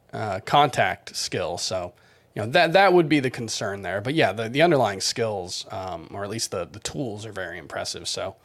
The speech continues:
Christopher Morel remains someone who is, is very interesting for fantasy. Is he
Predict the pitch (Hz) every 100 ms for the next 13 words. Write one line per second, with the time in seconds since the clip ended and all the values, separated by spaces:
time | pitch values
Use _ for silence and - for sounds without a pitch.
0 | - - _ _ - 160 156 147 120 117
1 | 117 110 110 _ _ _ _ - 165 175
2 | 208 196 175 - 151 147 143 127 123 117
3 | 110 110 123 113 135 127 110 110 110 -
4 | 110 98 107 110 104 107 113 107 160 156